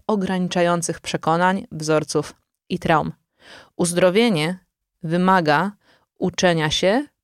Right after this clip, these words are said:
przetwarzania i uwalniania. I to jest proces ciągły. Posiadanie silnego, pełnego energii ciała jest więc kluczem do ciągłego przekraczania swoich granic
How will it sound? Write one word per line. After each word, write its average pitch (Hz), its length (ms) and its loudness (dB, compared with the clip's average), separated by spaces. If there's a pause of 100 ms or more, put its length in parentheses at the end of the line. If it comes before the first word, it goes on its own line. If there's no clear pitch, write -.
przetwarzania 196 960 0 (160)
i - 80 -6
uwalniania. 175 640 -2 (440)
I 180 120 -4 (140)
to 196 220 4
jest 175 300 0
proces - 560 -4 (160)
ciągły. 214 380 0 (800)
Posiadanie 202 720 0 (140)
silnego, 202 1000 0 (160)
pełnego 190 500 0
energii 180 420 0
ciała 156 440 0 (380)
jest 170 220 -2
więc 170 320 -6
kluczem 202 680 0 (400)
do 165 140 0
ciągłego 175 540 0
przekraczania 170 640 -4
swoich 151 340 -2
granic 156 500 -2